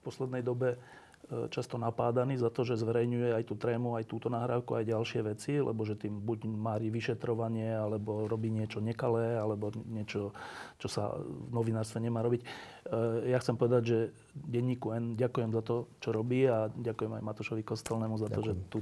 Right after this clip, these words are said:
Speaker 1: dnes bol. Ďakujem.
Speaker 2: Ďakujem.
Speaker 1: A teraz sa, teraz sem volám dvoch, e, ľudí, o-, od ktorých bude závisieť,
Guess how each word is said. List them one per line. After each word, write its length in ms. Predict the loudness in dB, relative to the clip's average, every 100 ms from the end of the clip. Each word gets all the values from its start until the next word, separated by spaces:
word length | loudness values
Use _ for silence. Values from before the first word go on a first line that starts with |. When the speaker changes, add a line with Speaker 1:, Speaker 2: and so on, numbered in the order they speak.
| -2
Speaker 1:
dnes 200 | -2 -2
bol. 160 | -2 -2 -6 -2
Ďakujem. 240 | 4 8 8
Speaker 2:
Ďakujem. 220 | 8 2 0 -4 -4
Speaker 1:
A 40 | 4
teraz 240 | 10 10 10
sa, 80 | 6 4 -10 8
teraz 240 | 8 10
sem 80 | 6
volám 320 | 10 12 12 12
dvoch, 340 | 12 12 12
e, 160 | 0 4 6 6 8
ľudí, 500 | 6 8 10 8 6 -4
o-, 240 | -4 4
od 140 | 6 8 10
ktorých 240 | 10 12
bude 380 | 12 12 12 10 -2 -20 -20 -8 2
závisieť, 840 | 6 6 6 4 8 10 12 8